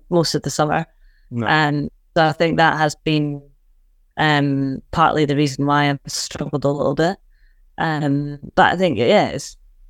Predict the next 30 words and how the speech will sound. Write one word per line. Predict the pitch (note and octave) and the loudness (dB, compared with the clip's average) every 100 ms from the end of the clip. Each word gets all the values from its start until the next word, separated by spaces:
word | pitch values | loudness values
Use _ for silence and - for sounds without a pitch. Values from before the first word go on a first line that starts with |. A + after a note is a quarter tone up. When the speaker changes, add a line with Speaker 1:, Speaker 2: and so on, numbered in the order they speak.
| - - - | -20 -20 -4
Speaker 1:
at | - A#2 | 0 2
the | |
moment | E3 E3 D#3 | 2 2 2
it's | - | -2
good | - C#3+ | -4 -2
enough. | D3 D3+ - - - | 0 0 -6 -14 -6
It | D#3 D#3 | -4 2
will, | D#3+ | 2
I | - | 2
know | D#3+ D#3 | 2 2
it's | A2+ | 0
better | - D3 C#3+ C#3 | 0 -2 -2 -4
than | C#3+ C3+ - _ | -4 -4 -10 _
what | D3 D3 | 0 2
it | C3+ | 4
was | D3+ D3+ | 0 0
this | C#3+ - | -4 0
year, | E3 | 0
and | |
it | B2 | 0
was | - | -6
frustrating | - - - D#3+ - D3 | -8 -4 0 0 0 0
not | D3+ - | 0 -2
to, | - C3+ C#3 - _ - - _ _ - | -4 -4 -4 -8 _ -20 -20 _ _ -2
um, | C#3 C3+ B2 A2 G2 - _ - - - | 0 0 -2 -6 -10 -14 _ -20 -20 0
be | D3 | 2
able | D3+ C#3+ | 2 0
to | - | -4
kind | - C#3+ | -2 -2
of | C3+ | -2